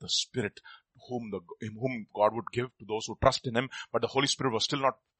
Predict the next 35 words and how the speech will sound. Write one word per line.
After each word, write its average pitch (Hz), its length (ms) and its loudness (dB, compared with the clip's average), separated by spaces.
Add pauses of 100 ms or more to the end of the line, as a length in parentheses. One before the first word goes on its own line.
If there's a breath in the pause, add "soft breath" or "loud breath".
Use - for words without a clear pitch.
(100)
uh, 101 140 0
poured 139 180 8
out. 135 180 8
Why? 143 240 10 (180 loud breath)
Because 135 200 4
he 127 60 -2
was 113 120 -2
still 135 140 0
not 185 160 8 (380)
glorified. 117 540 2 (240 loud breath)
So 139 140 2
there's 123 180 4
a 110 40 2
beginning 143 340 2
of 180 60 6
the 175 60 4
feast, 175 220 -4
he 151 60 -4
says, 127 180 -2
no. 139 240 0 (440)
He, 101 140 -6 (160)
middle 139 240 8
of 170 60 12
the 190 80 6
feast 160 240 -4
and 110 120 0
the 110 120 4
end 110 100 2
of 98 60 0
the 95 80 -2
feast. 92 200 -8
We 101 80 -8
don't 110 140 -4
have 110 140 -6
to, 90 180 -6